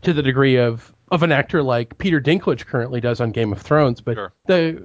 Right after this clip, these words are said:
Speaker 1: role of Tyrion Lannister is a remarkably rare one for a dwarf actor. And I'm really glad that it fell into the capable hands of Peter Dinklage, who is a remarkably talented actor. So, uh, moving on,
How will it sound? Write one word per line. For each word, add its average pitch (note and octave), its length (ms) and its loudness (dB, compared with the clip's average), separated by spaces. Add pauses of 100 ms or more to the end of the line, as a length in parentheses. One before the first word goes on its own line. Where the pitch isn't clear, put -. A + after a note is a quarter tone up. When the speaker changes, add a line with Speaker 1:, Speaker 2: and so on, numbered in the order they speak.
Speaker 1:
role A#3 360 0
of - 140 -4
Tyrion G3 340 0
Lannister C3+ 540 -2
is A#2 100 -6
a A#2+ 60 -2
remarkably A#2+ 840 0
rare G#2+ 400 2
one G#2 340 -8 (140)
for G2+ 460 -2
a B2+ 100 2
dwarf A#2 320 2
actor. A2 460 -6 (180)
And C3 300 4
I'm D3 100 4
really F#3+ 260 2
glad C#3 360 2
that C3 100 0
it C3 100 -10
fell B2+ 280 0
into A#2 260 -2
the A2+ 100 -2
capable B2 520 -2
hands A#2 260 0
of A#2 100 -6
Peter B2 220 -2
Dinklage, A2 380 -2
who C3 200 -4
is A#2+ 120 0
a A#2 60 -4
remarkably C3 1040 2
talented A#2 760 -4 (180)
actor. - 480 -8 (480)
So, G3 340 0
uh, F#3 140 4
moving B3 420 4
on, C#3 400 4